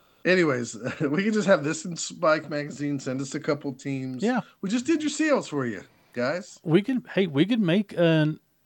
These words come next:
Speaker 2: a big deal with the pirate hat.
Speaker 1: <laughs> You just want an excuse to make a big deal.
Speaker 2: We're making a big deal every year.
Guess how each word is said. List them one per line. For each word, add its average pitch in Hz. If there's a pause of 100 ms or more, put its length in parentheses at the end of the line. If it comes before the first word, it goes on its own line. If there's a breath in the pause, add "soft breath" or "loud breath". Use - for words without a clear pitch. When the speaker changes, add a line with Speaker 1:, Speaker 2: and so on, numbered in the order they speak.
(260)
Speaker 2:
a 151
big 143
deal 151
with 143
the 123
pirate 175
hat. 135 (1160 loud breath)
Speaker 1:
<laughs> - (1160 loud breath)
You 175
just 339
want 143
an 131
excuse 120
to 113
make 104
a 107
big 95
deal. 87 (460 loud breath)
Speaker 2:
We're 220
making 233
a -
big 143
deal 131
every 110
year. 101